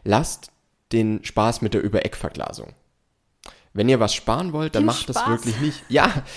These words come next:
Speaker 2: Jetzt
Speaker 1: wollen
Speaker 2: lasst
Speaker 1: ja
Speaker 2: mal den
Speaker 1: viele,
Speaker 2: Spaß beiseite.
Speaker 1: ja, wollen ja viele, weil's halt planerisch wieder ganz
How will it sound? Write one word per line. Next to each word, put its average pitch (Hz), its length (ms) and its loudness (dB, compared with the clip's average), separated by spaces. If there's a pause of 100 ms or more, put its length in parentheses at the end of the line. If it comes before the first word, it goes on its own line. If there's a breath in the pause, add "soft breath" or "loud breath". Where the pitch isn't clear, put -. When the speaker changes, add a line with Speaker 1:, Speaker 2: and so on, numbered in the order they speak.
Speaker 2:
Jetzt 220 200 0
Speaker 1:
wollen 226 220 10
Speaker 2:
lasst - 40 6
Speaker 1:
ja - 80 10
Speaker 2:
mal - 20 4
den 233 160 4
Speaker 1:
viele, 180 160 0
Speaker 2:
Spaß 233 200 2 (160)
beiseite. 208 640 -8
Speaker 1:
ja, 135 180 6
wollen 170 200 4
ja 170 80 0
viele, 175 260 -4
weil's 131 220 0
halt 127 160 -6
planerisch 135 480 -2
wieder 120 160 0
ganz 104 240 -2